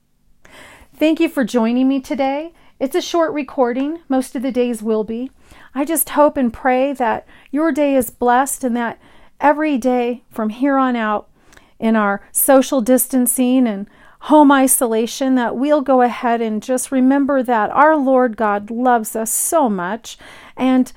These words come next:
I'm here for you. So just reach out if you want to via social media or text message. You can find my phone number on both of my, uh, social media accounts on Instagram and on Facebook.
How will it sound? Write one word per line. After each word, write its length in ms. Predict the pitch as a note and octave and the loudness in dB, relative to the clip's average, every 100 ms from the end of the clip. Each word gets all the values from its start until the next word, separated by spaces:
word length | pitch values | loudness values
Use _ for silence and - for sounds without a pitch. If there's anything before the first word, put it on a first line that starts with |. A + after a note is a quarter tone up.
| - - | -20 -2
I'm 160 | C#4 G4 | 0 2
here 260 | D4+ B3+ A3 | 2 2 0
for 180 | - | -4
you. 260 | A#3+ B3+ E4 | -2 0 -2
So 240 | - D#4 | -2 -4
just 280 | D4 G#4 - | -2 -2 -2
reach 300 | D4 B3 - | -4 -4 -2
out 240 | G#3+ A3+ D#4 | 0 0 -2
if 160 | - | -4
you 120 | A#3 | -6
want 280 | A3 A3+ B3+ | -2 -2 -4
to 300 | - F4 F4+ | -6 -4 -2
via 340 | C4 A3+ G#3+ G3+ - - - | 0 2 0 -4 -10 -20 -14
social 460 | - C#4 C4 C#4 | 2 2 4 0
media 500 | A#3+ B3 C4 D4+ F4 F4+ | 2 0 0 0 -2 -2
or 220 | A#3+ G#3+ | 0 0
text 400 | - A#3+ A3 - | -2 -4 -4 -4
message. 480 | A#3 A3+ D4+ D4+ - | -4 -2 -4 -6 -6
You 60 | |
can 180 | C#4+ B3 | -2 -2
find 320 | - G#3+ G#3+ | -2 -6 -4
my 240 | G#3 G3 G#3 - - _ | -6 -8 -12 -18 -20 _
phone 240 | - A#3 | -2 0
number 420 | A#3 A#3 A3+ A#3+ A3+ | 2 0 -2 -2 -2
on 360 | A3 G#3+ G#3+ | -2 -2 -4
both 340 | G#3 A#3 A#3+ B3+ | -2 0 0 0
of 80 | |
my, 320 | A3 G#3 G#3 G3+ | -2 -2 -6 -8
uh, 200 | D2+ - - - | -10 -12 -18 -14
social 360 | - C#4 B3+ B3+ | 0 2 2 2
media 400 | A#3 A#3 A3+ G#3+ | 2 0 0 0
accounts 520 | G#3+ - C#4+ F#4+ - | -2 -2 -2 -2 -2
on 200 | A#3 G#3+ | -4 -2
Instagram 720 | B3+ C#4 - C#4 C#4 C#4 C4 | -2 -2 -2 -4 -2 0 0
and 400 | A#3+ A#3 A#3 A3+ | -2 -4 -4 -6
on 280 | - A3+ A3 | -6 -6 -6
Facebook. 720 | G#3+ - A3 - - A3 A3 | -8 -8 -8 -8 -8 -10 -10